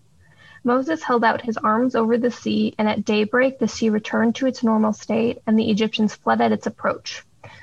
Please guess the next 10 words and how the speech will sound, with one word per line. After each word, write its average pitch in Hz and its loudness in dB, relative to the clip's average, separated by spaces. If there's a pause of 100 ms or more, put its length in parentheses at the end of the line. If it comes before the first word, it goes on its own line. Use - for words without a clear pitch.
(120)
But 226 0
the 233 2
Lord 220 2
hurled 254 0
these, 247 0 (260)
the 220 4
Egyptians 226 2
into 214 0
the 220 0
sea. - -6